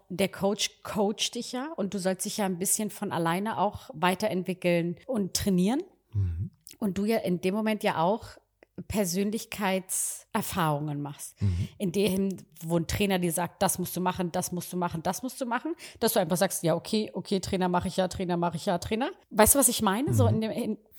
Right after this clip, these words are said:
Speaker 1: in der Hinsicht, dass es, wie gesagt, so eine kleine persönliche Entwicklung auch ist, wenn du jemanden coachst.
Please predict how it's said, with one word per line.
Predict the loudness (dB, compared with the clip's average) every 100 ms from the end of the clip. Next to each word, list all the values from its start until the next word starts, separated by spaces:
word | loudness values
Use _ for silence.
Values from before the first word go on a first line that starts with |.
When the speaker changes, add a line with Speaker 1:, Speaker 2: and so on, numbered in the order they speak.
| 0
Speaker 1:
in | 4
der | 4
Hinsicht, | 4 2 0 2
dass | 4 6
es, | 4 2
wie | 0
gesagt, | 0 -2
so | -2
eine | -4
kleine | 0 0 2
persönliche | 0 0 0 0 0
Entwicklung | -2 -2 -4 -6
auch | -6
ist, | -6 -4 -2
wenn | -2
du | -2
jemanden | -2 -2 -4 -8
coachst. | -6 -6 -6 -10